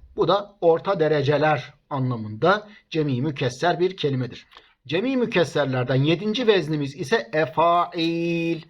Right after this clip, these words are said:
Biraz önceki efail idi. Ayından sonra Y yoktu. Bu vezinde ise ayından sonra Y var. Özellikle buraya dikkatinizi çekmek istiyorum.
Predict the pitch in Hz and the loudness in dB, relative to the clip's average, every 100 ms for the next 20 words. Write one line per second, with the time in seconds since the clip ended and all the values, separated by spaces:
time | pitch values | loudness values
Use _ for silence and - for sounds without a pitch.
0 | _ - 190 220 190 175 156 135 131 147 | _ 0 2 2 0 -2 -2 -4 -4 -4
1 | 139 165 165 165 233 233 147 - 139 117 | 0 2 2 2 0 -2 -4 -10 -12 -8
2 | 110 - _ _ _ 131 143 170 196 202 | -10 -12 _ _ _ -2 0 4 4 4
3 | 156 160 139 135 127 117 113 107 - 185 | 0 -2 0 2 2 0 -4 -6 2 2
4 | 214 - _ 202 226 208 160 156 135 127 | 2 -6 _ -2 4 4 2 -2 -4 -4
5 | 131 127 160 165 220 190 151 127 123 190 | -8 -2 -2 2 0 0 -2 0 2 4
6 | 208 214 214 - _ _ _ _ _ _ | 4 2 0 -12 _ _ _ _ _ _
7 | _ _ 147 156 170 190 170 143 156 156 | _ _ 0 2 2 0 -2 0 2 2
8 | 156 135 127 131 127 127 123 113 110 - | 0 -6 -6 -4 -4 -4 -8 -8 -12 -12
9 | 107 101 - | -10 -8 -10